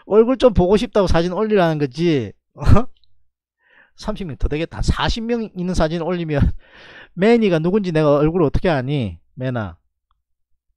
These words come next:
대박나자님, 그렇게 참고하십시오.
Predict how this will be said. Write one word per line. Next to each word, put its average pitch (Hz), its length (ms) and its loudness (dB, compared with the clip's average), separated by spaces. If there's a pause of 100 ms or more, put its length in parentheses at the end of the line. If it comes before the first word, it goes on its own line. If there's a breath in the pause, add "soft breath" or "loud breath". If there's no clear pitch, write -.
(2250 loud breath)
대박나자님, 131 600 -4
그렇게 - 180 -2
참고하십시오. 123 840 -6